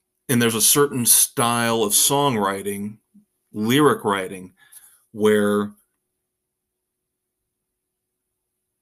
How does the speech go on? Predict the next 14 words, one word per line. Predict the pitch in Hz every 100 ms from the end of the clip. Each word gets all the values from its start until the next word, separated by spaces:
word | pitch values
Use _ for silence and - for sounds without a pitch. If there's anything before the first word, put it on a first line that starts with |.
| _ _ _ _ _ _ _ _ _ _ _
the, | - 110 113 110 110 104 -
the | 123 104
writers | 104 127 143 123 -
try | - - 123 127
to | - 104
just | 98 110 123 117 -
make | 104 113 117 - - _ _ _ _ _ _ _ _ _ _ -
a | 110
bunch | - 123 120
of | 107 104
cool | - 131 123 104
words | 110 113 104 -
fit | - 233 214
together | - 107 107 107 117 110